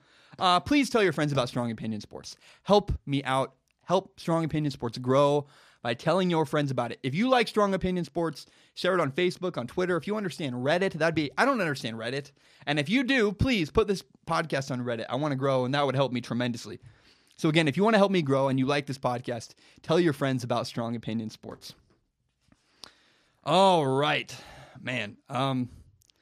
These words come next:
hold on, hold that thought. You guys are gonna call me crazy.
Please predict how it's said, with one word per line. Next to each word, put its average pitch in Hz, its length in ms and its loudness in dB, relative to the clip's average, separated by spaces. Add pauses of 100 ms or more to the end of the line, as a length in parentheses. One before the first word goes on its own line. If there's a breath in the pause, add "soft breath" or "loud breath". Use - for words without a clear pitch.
(360)
hold 151 180 -4
on, 110 80 -10
hold 139 180 -6
that 120 120 -6
thought. - 180 -8 (1500)
You 147 200 0
guys 208 280 6
are 196 40 0
gonna 175 180 0
call 143 260 0
me 131 260 0
crazy. 123 640 -6